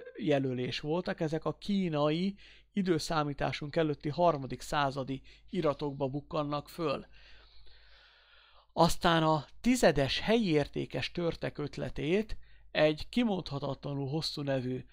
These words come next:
arab matematikus jegyezte föl, én csak a végét mondanám a nevének, Al-Kashiként szoktak rá hivatkozni, itt látjuk a teljes nevét leírva,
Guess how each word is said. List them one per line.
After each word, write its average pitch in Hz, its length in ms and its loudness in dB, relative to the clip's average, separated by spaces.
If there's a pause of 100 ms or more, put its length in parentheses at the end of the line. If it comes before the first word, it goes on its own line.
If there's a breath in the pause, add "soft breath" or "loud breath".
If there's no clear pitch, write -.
(120 soft breath)
arab 151 360 2
matematikus 143 680 -2
jegyezte 147 440 -2
föl, 156 200 -6
én 151 160 -4
csak - 180 -6
a 143 60 0
végét 143 520 2
mondanám 143 640 -2 (320 loud breath)
a 147 60 -12
nevének, 143 600 0 (280 loud breath)
Al-Kashiként 139 1400 0
szoktak - 440 -8
rá 151 140 0
hivatkozni, 151 920 -4 (220 loud breath)
itt 160 180 -4
látjuk 135 380 -4
a 135 60 -6
teljes 139 420 -2
nevét 123 360 -8
leírva, 127 680 -4